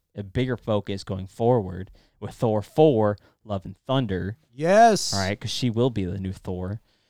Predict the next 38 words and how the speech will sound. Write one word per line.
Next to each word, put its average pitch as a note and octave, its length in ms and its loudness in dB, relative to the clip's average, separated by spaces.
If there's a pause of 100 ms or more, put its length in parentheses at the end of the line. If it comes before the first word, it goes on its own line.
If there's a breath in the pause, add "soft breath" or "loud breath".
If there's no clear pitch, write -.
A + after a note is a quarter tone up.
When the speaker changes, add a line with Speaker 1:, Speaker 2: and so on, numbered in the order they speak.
(320)
Speaker 1:
All G#2 60 -10
right. G2 200 -6 (840)
But D#3 120 6
Thor F#3+ 260 10
one G3 180 8
sets G3 220 4
the F#3 60 0
stage G3+ 280 6
of, D3+ 140 4
like, D3+ 240 6 (180)
there's D#3+ 300 4
more E3+ 240 6
than F#3 140 6
just E3 240 0
Earth. G3 420 0 (640)
There F3 280 4
is F#3 440 8
other D#3+ 320 6
realms. C#3+ 540 4
There C3 220 -2
are F3+ 300 6
things F3+ 260 0
out D3 220 0
in D3+ 60 -8
space. D#3+ 460 0
There C3 220 -2
are E3+ 240 4
things E3 480 -4 (340 soft breath)
that C3+ 180 2
are C3 300 4
confusing, C#3+ 1200 -4
all A#2+ 60 -10
right? B2+ 200 -4
The C3+ 80 -4
Bifrost, D#3+ 680 2
all G3 320 4
of F3 140 2
that, C#3+ 360 4